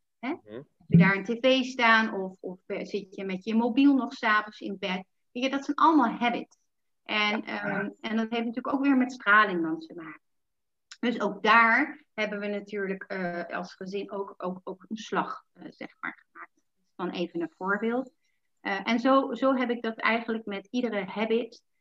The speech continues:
Speaker 1: heb ik onderzoek gedaan. En wat heb, kan, kan ik zelf doen om daar een, van een, nou ja, zeg maar, een, een slechte habit, een ongezonde habit, een happy habit van te maken.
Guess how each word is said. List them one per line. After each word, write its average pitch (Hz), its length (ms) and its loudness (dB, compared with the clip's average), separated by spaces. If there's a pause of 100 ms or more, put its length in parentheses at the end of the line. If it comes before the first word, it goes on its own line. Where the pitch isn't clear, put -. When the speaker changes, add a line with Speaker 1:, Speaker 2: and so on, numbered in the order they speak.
(140)
Speaker 1:
heb 196 140 -6
ik 202 160 -8
onderzoek 208 420 -6
gedaan. 190 260 -4
En 196 100 -6
wat 208 160 -4
heb, 208 220 -6
kan, 208 360 -6
kan 202 140 -4
ik 190 120 -6
zelf 214 440 2
doen 254 360 6
om 226 100 -2
daar 208 240 0
een, 190 140 -10 (100)
van 185 160 -6
een, 160 240 -6 (140)
nou 196 180 -10
ja, - 100 -18 (140)
zeg - 140 -18
maar, 165 380 -10
een, 320 120 -20 (200)
een 339 160 -14 (600)
slechte 202 420 -6
habit, 247 340 0
een - 200 -16
ongezonde 220 540 -2
habit, 220 240 -2 (280)
een 214 320 -6 (180)
happy 226 320 -2
habit - 300 -8
van - 140 -14
te - 160 -20
maken. - 240 -16